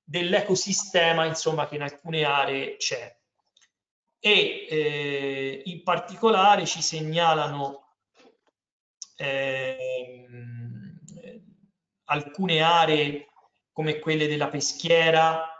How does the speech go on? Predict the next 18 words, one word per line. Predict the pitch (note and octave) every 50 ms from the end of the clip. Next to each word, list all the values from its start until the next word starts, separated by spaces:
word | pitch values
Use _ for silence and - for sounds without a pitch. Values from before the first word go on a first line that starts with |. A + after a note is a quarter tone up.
| - - - -
che | - D3+
è | D3
il | C#3+ - D3
parco | D3 C#3+ C#3+ C#3+ - - D3
dietro | C#3 C#3 C#3+ C#3+ C#3 - - C3+ C3
l'S | C3+ C3+ A#2+ - - - C#3
Lunga, | C#3+ D#3 - E3 E3 E3 E3 D#3 E3 E3 E3 E3 E3 - - - - - _ _ _ _ _ - _ -
eh, | D3 C#3+ C#3 C#3 C#3 C#3+
ci | C#3+ - F#3 E3
segnalano, | - - E3+ D#3+ D#3+ D#3+ D#3+ E3+ E3+ E3 E3 D#3+ D#3+ D#3 D3+ D3+ D3+ D3 D3 D3 D3+ - - _ _ _ _ -
eh, | D3+ C#3+ C#3 C#3 C3+ C3+ C3+
se | - - - - D3 D3
mi | D3 D3 D3+
ricordo | D3 C#3+ - D3+ D3+ D3+ D3+ - D3 C#3+
bene, | D3 D3+ D#3 D3+ D3+ D3+ C#3+ C#3+ C#3 C#3 - - - _ _ _ _ _ _ _ _ _ _ _ _ _ _ _
eh, | _ D3+ D3 C#3 C#3 C#3+ C#3+ C#3 C#3 C#3 C#3 C#3 C#3 C#3 C#3
vediamo, | C3+ C#3 C#3 C#3 C#3+ C3+ C3+ C#3 C#3 C#3+ C#3+ C#3+ D3+ D#3+
eh. | E3 E3 E3